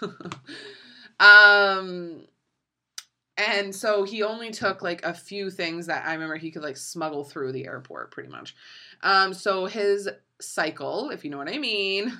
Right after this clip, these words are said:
<laughs> was, um, he went from taking, like, you know, a fucking slew of substances every day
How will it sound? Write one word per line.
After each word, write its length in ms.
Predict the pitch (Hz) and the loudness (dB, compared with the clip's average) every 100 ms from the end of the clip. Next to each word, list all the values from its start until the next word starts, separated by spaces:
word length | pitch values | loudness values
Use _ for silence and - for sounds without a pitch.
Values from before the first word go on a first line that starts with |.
| 190 - | -16 -20
<laughs> 220 | - - | -20 -20
was, 840 | - 196 196 190 190 190 185 185 180 - | -8 0 4 4 2 0 -2 -6 -10 -2
um, 680 | 175 170 165 156 156 151 - _ _ _ _ | 2 2 0 -4 -10 -18 -20 _ _ _ _
he 180 | - 196 | -14 -6
went 280 | 190 185 185 | 0 -2 -2
from 180 | 190 175 | -10 -10
taking, 680 | 208 180 180 170 165 165 | -6 -6 -6 -10 -10 -10
like, 400 | 156 160 147 _ _ _ _ _ _ - | -6 -6 -6 _ _ _ _ _ _ -10
you 120 | 170 | -8
know, 260 | 151 113 - _ _ _ - | -8 -12 -18 _ _ _ -6
a 180 | 165 | -4
fucking 800 | 151 - 208 185 185 151 139 131 - _ _ _ _ | -6 -10 -6 -4 -6 -10 -12 -16 -20 _ _ _ _
slew 840 | - - - 233 262 240 202 170 170 | -16 -14 -12 -4 0 6 6 4 -2
of 440 | 160 170 165 160 _ _ _ _ _ - | -2 -2 -2 -8 _ _ _ _ _ -14
substances 800 | - 202 196 180 160 175 151 151 | -2 -2 -2 -10 -12 -8 -8 -6
every 300 | 160 156 151 | -6 -4 -6
day 420 | 147 131 156 202 | -6 -8 -10 -12